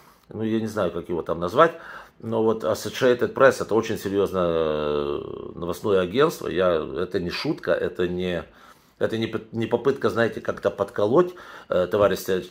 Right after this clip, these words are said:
товарища этого диджея у Диве-, Венс, Ди Венс, он какой-то, он такой стремный чувак. Вот, ну, неважно. Значит, Associated Press абсолютно серьезно ск-, з-, заявила сегодня, что,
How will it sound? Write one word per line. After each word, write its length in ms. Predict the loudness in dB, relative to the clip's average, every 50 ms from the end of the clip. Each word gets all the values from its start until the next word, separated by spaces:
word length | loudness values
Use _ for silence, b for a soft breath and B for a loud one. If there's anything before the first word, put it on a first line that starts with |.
| -14 -12 -6
товарища 420 | 0 2 2 2 2 0 2 0
этого 240 | 2 2 0 -2 -2
диджея 380 | -2 -4 -6 -2 -2 0 0
у 300 | 0 -2 -4 -6 -8 -8
Диве-, 400 | -8 -6 -4 -2 0 0 0 -2 -4 -14 _ _ _ _ _ _ _ -20 -20 _ _ _ -6
Венс, 440 | 0 2 2 2 2 -2 -10 -18 _ -14
Ди 80 | -12
Венс, 340 | -8 -6 -6 -6 -6 -8 -10
он 300 | -10 -10 -10 -12 -16 -18 -20 -20 -20
какой-то, 260 | -20 -18 -16 -16 -16
он 160 | -16 -16 -18 -20 _ _
такой 220 | -20 -18 -18 -18 -16
стремный 400 | -10 -4 -2 -2 -2 -4 -10 -8
чувак. 320 | 0 2 2 2 2 -2 B B B B B B B B B B
Вот, 320 | B 4 4 4 2 -2 -6
ну, 140 | 0 2 4
неважно. 540 | 6 6 8 8 8 8 6 4 0 -8 -10 b b b
Значит, 320 | -6 -4 -2 -2 -4 -2 0
Associated 760 | 2 2 2 2 2 0 0 2 4 2 2 2 -2 -4 0
Press 380 | 4 6 8 8 6 4 -2 -10
абсолютно 440 | -10 -10 -6 -6 -6 -6 -4 -6 -8
серьезно 440 | -6 -4 -2 0 2 0 0 -2 -8
ск-, 280 | -12 -12 -20 -18 -14
з-, 460 | -12 -12 -10 -10 -12 -14 -14 -16 -14
заявила 560 | -8 -4 -2 -2 -2 -2 -2 -2 0 0 0 0
сегодня, 400 | -2 -4 -6 -6 -6 -6 -8 -12
что, 680 | -12 -14 -16 -12 -6 -2 0 0 2 2 0 -2